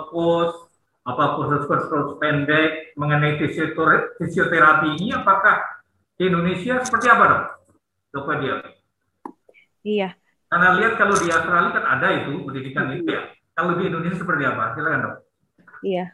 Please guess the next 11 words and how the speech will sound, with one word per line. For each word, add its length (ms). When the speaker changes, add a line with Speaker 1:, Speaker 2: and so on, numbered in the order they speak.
Speaker 2:
Kalau 880
untuk 240
fisioterapi 800
sendiri, 800
memang 320
di 160
Indonesia 480
itu 480
kita 240
harus 400
yang 480